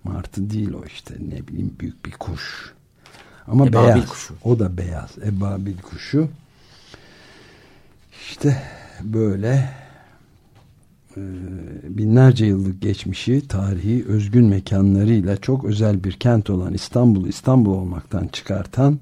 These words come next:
Speaker 1: çıkartacak projelerin altında imzası olanların geriye dönüp baktıklarında nasıl bir vicdan muhasebesi yaptıklarını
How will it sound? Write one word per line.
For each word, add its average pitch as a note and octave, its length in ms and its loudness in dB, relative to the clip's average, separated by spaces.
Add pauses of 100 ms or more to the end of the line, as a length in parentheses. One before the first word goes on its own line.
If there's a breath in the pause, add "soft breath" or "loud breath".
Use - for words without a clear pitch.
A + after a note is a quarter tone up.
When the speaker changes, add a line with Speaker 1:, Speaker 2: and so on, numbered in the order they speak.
(880 loud breath)
Speaker 1:
çıkartacak G#2 720 -4
projelerin G#2+ 480 2
altında G2+ 440 0
imzası G2+ 520 -2
olanların G2+ 720 -2 (120)
geriye G#2+ 460 0
dönüp G2 300 -2
baktıklarında G#2 840 -2
nasıl G#2 400 0
bir F#2+ 180 -8
vicdan G#2 360 0
muhasebesi F#2+ 640 -4
yaptıklarını G2+ 800 0